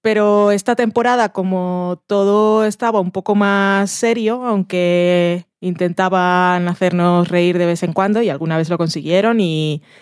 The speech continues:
la temporada tuvo un par de muy buenos episodios, la verdad es que cuando empezabas a verla, dices, "Bueno, toca You're the Worst, a, a ver dónde me la clavan hoy",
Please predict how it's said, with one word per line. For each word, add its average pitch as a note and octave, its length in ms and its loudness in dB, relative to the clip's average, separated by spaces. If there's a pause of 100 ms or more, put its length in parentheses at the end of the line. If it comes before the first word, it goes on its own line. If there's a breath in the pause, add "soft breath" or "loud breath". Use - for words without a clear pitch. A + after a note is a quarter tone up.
(120 soft breath)
la F3 120 -2
temporada E3+ 380 0
tuvo E3 1080 2
un F3+ 160 -2
par F3 200 0
de F3 120 0
muy F3+ 260 2
buenos F3 300 0
episodios, F#3 720 -2 (160)
la F3+ 180 0
verdad F3+ 240 2
es F3+ 140 -4
que F#3 500 2
cuando F#3 240 -2
empezabas F#3 480 0
a F3+ 60 0
verla, F#3+ 260 0
dices, F3 180 -2
"Bueno, D#3 280 -8
toca F3 200 -4
You're F#3 200 2
the F3 80 0
Worst, A3 360 -2
a, F3 240 -12
a F#3 120 0
ver G3+ 480 2 (120)
dónde G#3+ 320 0
me G3+ 120 2
la F3+ 120 -2
clavan F#3 360 -2
hoy", B3+ 260 -2